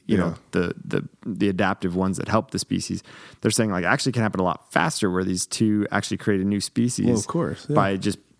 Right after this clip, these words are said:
Speaker 1: you know, breeding, uh, interbreeding. And so, uh, I, but when I look at, like, the macroevolution, the idea that, like, okay, there was once a single cell that became something of a complex organism that became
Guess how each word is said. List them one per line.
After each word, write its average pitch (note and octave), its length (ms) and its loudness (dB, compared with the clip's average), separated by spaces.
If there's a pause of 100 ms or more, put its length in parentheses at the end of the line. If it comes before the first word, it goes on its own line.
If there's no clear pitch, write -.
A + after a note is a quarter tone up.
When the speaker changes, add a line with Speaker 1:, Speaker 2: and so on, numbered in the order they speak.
Speaker 1:
you C3 140 4
know, F2+ 100 0
breeding, G2+ 560 0 (400)
uh, G2+ 280 0
interbreeding. A2 520 2
And G2 100 -2
so, A2 240 0 (1120)
uh, G2+ 360 0 (280)
I, C3 220 0
but C3+ 120 4
when C#3+ 140 2
I C#3+ 40 2
look D#3 120 0
at, F3+ 80 0
like, E3 120 -2
the B2+ 60 2
macroevolution, G2 920 0
the G2+ 60 2
idea G#2+ 280 2
that, G2+ 160 -2
like, F#2 280 -2 (300)
okay, F#2+ 440 -2 (600)
there G#2 140 4
was G2 180 0
once G2+ 400 0 (100)
a F#2+ 120 2
single F#2 360 0
cell F2 380 0
that E2+ 160 -2
became F2+ 480 -2
something E2+ 640 -2 (460)
of G2 160 0
a F#2 60 0
complex G2+ 680 -2
organism F#2 600 -2
that E2 120 -4
became F#2 480 -2